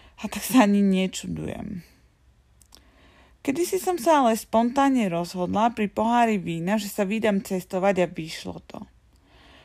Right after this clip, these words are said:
Potom som sa bezhlavo pustila do Bormov a vyšlo to tiež. A teraz som tu. Presne tu, na svojom mieste. Na gauči, alebo teda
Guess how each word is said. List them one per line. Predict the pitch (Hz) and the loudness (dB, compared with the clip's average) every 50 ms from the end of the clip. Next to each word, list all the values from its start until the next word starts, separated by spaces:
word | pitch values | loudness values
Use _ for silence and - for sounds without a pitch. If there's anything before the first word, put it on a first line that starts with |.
| _ _ | _ _
Potom | - 285 294 359 349 | -4 -2 0 0 0
som | 339 - 320 294 | 0 -2 -2 0
sa | 254 240 254 214 | 2 2 2 2
bezhlavo | 208 196 214 196 262 269 269 254 233 226 | 2 0 0 2 2 2 2 2 0 0
pustila | - 208 202 - - 254 233 214 | -2 -6 -6 -4 0 4 4 4
do | 190 180 185 | 4 2 -2
Bormov | 170 - 185 175 175 175 208 240 254 240 214 | -2 0 0 0 2 2 2 2 2 4 4
a | 208 208 202 | 4 4 4
vyšlo | 190 208 240 226 - - 247 226 | 2 -2 -6 -8 -6 -4 -4 -4
to | 208 - 214 | -2 -4 -6
tiež. | 202 - - - 175 - - - - - - - - _ _ _ _ _ _ _ _ - - _ - - | -6 -8 -10 -10 -10 -10 -10 -12 -16 -18 -20 -20 -20 _ _ _ _ _ _ _ _ -20 -20 _ -12 -8
A | 190 | -2
teraz | - 262 269 269 269 262 262 | 2 4 4 4 4 2 0
som | - 269 247 233 226 220 _ _ - | -2 -2 -2 -2 -2 -4 _ _ -12
tu. | - - - - - - _ _ _ _ _ _ _ _ _ _ _ _ _ _ _ _ _ _ - | -10 -10 -10 -10 -14 -16 _ _ _ _ _ _ _ _ _ _ _ _ _ _ _ _ _ _ -4
Presne | - 262 302 294 - - 311 294 277 - - _ - - | 0 2 2 2 2 0 -2 -2 -2 -4 -10 _ -6 -2
tu, | 226 226 233 247 269 294 311 359 - _ _ _ _ | 0 2 2 2 0 -2 -4 -8 -18 _ _ _ _
na | - 220 214 208 202 | -2 0 0 0 -2
svojom | - - 220 226 233 233 226 226 220 | -4 -4 -2 0 2 2 2 2 2
mieste. | 208 196 196 190 185 180 170 165 180 - - - - - - - - - - _ _ _ _ - - - _ _ _ | 2 2 2 0 0 -2 -2 -6 -8 -10 -12 -14 -10 -10 -8 -8 -10 -12 -14 _ _ _ _ -20 -20 -20 _ _ _
Na | - 196 196 | -2 0 0
gauči, | 190 185 196 196 190 185 185 196 196 - - 277 277 262 220 | 2 4 4 6 6 6 4 2 -2 -4 -2 0 2 2 4
alebo | 190 190 185 175 | 4 2 2 0
teda | 180 - 190 160 202 165 160 175 | -4 -6 -4 -4 -2 -4 -4 -6